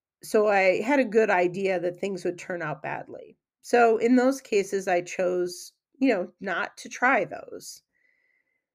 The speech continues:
But where I felt that there was a chance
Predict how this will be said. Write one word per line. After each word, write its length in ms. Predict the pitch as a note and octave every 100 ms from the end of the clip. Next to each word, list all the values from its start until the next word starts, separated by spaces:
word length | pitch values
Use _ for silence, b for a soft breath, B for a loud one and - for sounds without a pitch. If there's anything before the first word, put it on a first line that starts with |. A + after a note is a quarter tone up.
| _ _ _ -
But 460 | D4 A3+ G3+ G#3+
where 600 | - G3 G#3+ A3 A#3 A#3+
I 120 | - A3
felt 480 | - A3 G3+ F#3+
that 180 | G3+ F#3+
there 240 | - G3+ G3+
was 260 | G3+ G3+
a 80 | G3
chance 880 | G3 - C#4 B3+ C#3+ C#3 C4 C4+